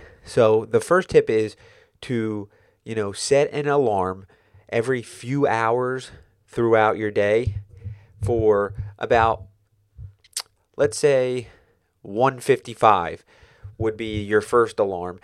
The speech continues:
and you just want, set it for one fifty-five at around, you know, ten o'clock, and then when one fifty-five hits, just take that time to, once the alarm goes off, take that time to reflect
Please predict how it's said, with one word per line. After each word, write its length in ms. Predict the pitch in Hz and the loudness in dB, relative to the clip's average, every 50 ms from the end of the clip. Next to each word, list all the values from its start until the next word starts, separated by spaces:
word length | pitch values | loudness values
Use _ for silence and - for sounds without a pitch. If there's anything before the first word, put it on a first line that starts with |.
| - - _ | -20 -20 _
and 160 | - 135 139 | -14 -12 -10
you 140 | 147 180 165 | -10 -8 -2
just 360 | 160 175 170 156 - - - _ _ _ - | -2 0 0 -2 -4 -12 -20 _ _ _ -10
want, 260 | 117 127 135 - - _ 65 - _ _ _ - | -6 -4 -4 -4 -4 _ -20 -20 _ _ _ -8
set 220 | - - 147 147 | 2 6 6 6
it 80 | 170 - | 6 4
for 100 | 175 170 | 0 0
one 200 | 160 165 165 156 | 0 0 -2 -2
fifty-five 680 | - 165 160 - 175 156 - 156 147 143 139 139 135 - | -4 -6 -6 -6 -8 -4 -2 0 0 2 2 0 0 0
at 120 | - 123 | 0 0
around, 540 | 123 120 117 120 117 117 117 117 117 117 - - _ _ _ _ _ - | 2 2 0 0 -2 -2 -2 -4 -6 -8 -10 -16 _ _ _ _ _ -12
you 140 | 120 123 | -8 -6
know, 420 | 117 117 113 110 110 107 107 104 104 _ _ _ _ _ _ _ _ _ _ _ _ _ _ _ _ _ _ _ _ _ _ _ _ | -2 0 2 4 4 4 2 0 -4 _ _ _ _ _ _ _ _ _ _ _ _ _ _ _ _ _ _ _ _ _ _ _ _
ten 200 | - - 123 120 | -8 -6 -4 -4
o'clock, 560 | 123 - - 113 101 98 98 110 - - - _ _ - - - | -4 -2 0 2 2 2 2 -2 -4 -10 -16 _ _ -20 -10 -8
and 100 | 120 113 | -6 -4
then 140 | 120 120 117 | -4 -4 -4
when 160 | 123 120 120 | -4 -4 -2
one 160 | 139 165 165 | -2 -4 -2
fifty-five 560 | - - 160 - - 147 - 160 156 151 143 139 | -2 -6 -6 -6 -10 -4 0 2 2 2 0 0
hits, 320 | 123 120 117 117 - - _ - - _ _ _ _ _ | 2 2 2 2 -2 -8 _ -20 -20 _ _ _ _ _
just 220 | - 156 151 - | -2 -2 0 0
take 240 | - 170 175 180 - | 0 0 0 0 0
that 180 | 180 170 143 | -2 -2 -2
time 320 | - - 151 147 143 131 123 | -2 -4 -4 -4 -4 -4 -8
to, 520 | - - 143 131 127 127 123 123 117 117 - | -4 0 0 2 2 2 0 -2 -2 -4 -2
once 220 | 117 131 135 - | -2 -2 -2 0
the 80 | - 165 | 0 0
alarm 360 | 156 135 135 131 139 131 123 | 2 2 2 0 -2 -2 2
goes 220 | 120 117 110 107 | 4 4 4 4
off, 220 | 113 107 110 110 - | 4 2 2 2 0
take 240 | - 160 165 - | -2 -2 -2 -2
that 200 | - 156 156 - | -4 -6 -6 -6
time 280 | - 147 156 147 139 - | -6 -4 -2 -2 -2 -4
to 100 | - 127 | -6 -2
reflect 560 | 117 117 104 - - 120 120 113 113 - - | 0 0 0 0 0 0 0 0 0 -2 -8